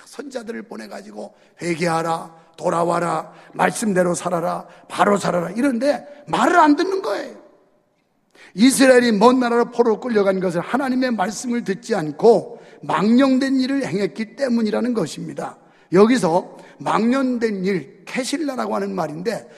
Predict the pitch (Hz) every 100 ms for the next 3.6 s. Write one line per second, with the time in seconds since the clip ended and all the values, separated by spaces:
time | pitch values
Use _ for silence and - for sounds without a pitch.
0 | - - 202 226 240 226 214 185 190 196
1 | 294 - - - 160 196 233 226 226 220
2 | 208 202 175 175 - 180 226 214 190 190
3 | 190 185 143 - 151 -